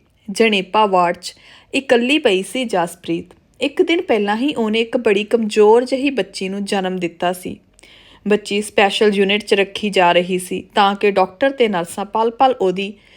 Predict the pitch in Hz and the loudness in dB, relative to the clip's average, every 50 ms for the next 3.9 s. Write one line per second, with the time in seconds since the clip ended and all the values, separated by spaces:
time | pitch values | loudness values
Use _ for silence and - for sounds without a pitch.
0 | - _ _ - - - 277 269 277 302 311 311 240 220 196 202 202 214 214 214 | -20 _ _ -16 -4 0 4 4 4 4 2 2 4 4 4 4 4 2 4 4
1 | 214 208 185 156 156 165 - - _ _ _ - - - - _ - 208 185 214 | 4 4 2 -2 -4 -6 -8 -12 _ _ _ -20 -20 -20 -20 _ -8 -2 2 4
2 | 196 185 190 - - 269 254 - 277 269 262 269 226 - 226 220 220 214 214 - | 4 4 2 0 -4 -6 -2 0 -2 -2 -2 0 2 2 2 2 0 -4 -4 -4
3 | 254 247 233 214 185 180 180 185 190 202 196 196 180 165 160 165 165 165 | -4 -2 2 2 2 2 0 -2 -2 -2 -2 -2 -4 -4 -4 -4 -6 -8